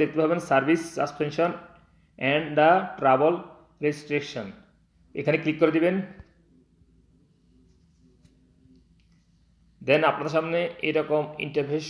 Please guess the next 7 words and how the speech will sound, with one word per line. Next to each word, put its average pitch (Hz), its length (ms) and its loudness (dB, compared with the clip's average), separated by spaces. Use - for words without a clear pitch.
হয়ে 147 160 -2
যাবে, 120 200 0
দেখুন 139 200 -2
সার্ভিস 143 360 2
রেস্ট্রিকশন 151 500 -4
ইনকোয়ারি 147 380 2
সার্ভিস 113 300 -2